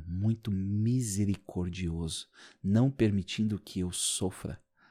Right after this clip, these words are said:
as consequências. Ele barra as consequências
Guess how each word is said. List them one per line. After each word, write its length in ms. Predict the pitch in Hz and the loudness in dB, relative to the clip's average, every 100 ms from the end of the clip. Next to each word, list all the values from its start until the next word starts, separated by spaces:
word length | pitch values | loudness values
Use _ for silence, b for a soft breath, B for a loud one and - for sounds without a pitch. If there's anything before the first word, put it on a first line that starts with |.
| b | b
as 160 | - - | -4 -4
consequências. 760 | - 90 92 - 85 80 - - B B - | -2 -2 -2 -2 -2 0 -2 -8 B B 6
Ele 220 | 117 117 | 8 8
barra 680 | 98 92 110 120 147 160 156 _ _ - | 6 2 4 4 0 -4 -8 _ _ -6
as 200 | 104 - | 0 0
consequências 1120 | - 110 - - - 120 156 - - - - | 0 -2 -2 -2 2 2 2 0 -2 -4 -6